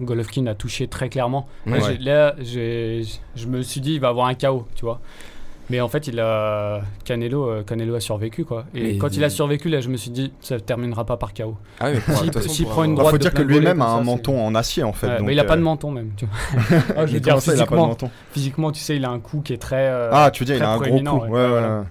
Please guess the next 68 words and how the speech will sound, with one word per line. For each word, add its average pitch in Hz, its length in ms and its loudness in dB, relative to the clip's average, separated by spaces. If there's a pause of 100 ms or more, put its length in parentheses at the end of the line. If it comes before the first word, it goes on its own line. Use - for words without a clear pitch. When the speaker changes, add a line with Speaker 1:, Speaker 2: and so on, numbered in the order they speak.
Speaker 1:
Tu - 80 -8
vois 139 80 -2
ce 131 60 -8
que 147 60 0
Speaker 2:
Mais 143 40 2
Speaker 1:
je 143 40 0
Speaker 2:
de 175 40 0
Speaker 1:
veux - 40 -4
dire, - 100 -8
Speaker 2:
toute 143 60 -2
Speaker 1:
comme 127 60 -2
Speaker 2:
façon, 139 160 0
je 143 60 -4
Speaker 1:
Tyson. 110 400 -6
Speaker 2:
pense, - 180 -12
après 104 220 -4
avoir 120 220 -2
revu 110 180 -4
le 127 60 -4
deuxième 104 240 -2
combat, 107 200 -4
je 147 60 -6
me 117 60 -6
demande 117 200 -4
même 117 160 -4
comment 110 220 -4
on 110 80 -4
a 101 80 -4
pu 101 200 -6
prédire 107 440 -4
un 107 80 -4
K 104 120 -4
O 101 120 0
de 98 160 -2
Golovkin, 101 540 -4 (320)
sachant 135 240 -4
que 139 100 -8
les 104 80 0
deux 123 320 -4
ont - 100 -6
senti 110 300 -6
les 110 80 -2
coups 110 160 -6
les 107 60 0
plus 98 180 -2
forts - 440 -2 (200)
des, 98 260 -2
des, 92 180 -4 (340)
enfin, 90 160 -4
de 98 100 -2
l'un 113 80 0
et 110 80 -2
de 101 60 -4
l'autre, 113 220 0
Speaker 3:
Mhm. - 320 -16
Speaker 2:
et - 40 -6
ils 98 100 -6
tomberont 110 280 -2
jamais. 131 340 -2
C'est-à-dire 104 240 -4
qu'à 110 80 -4
mon 107 80 -2
Speaker 1:
Mhm. 107 60 -4
Speaker 2:
avis, 117 100 -4
des 139 80 -2
mecs 107 160 -4
comme 110 160 -4
ça, 139 220 -4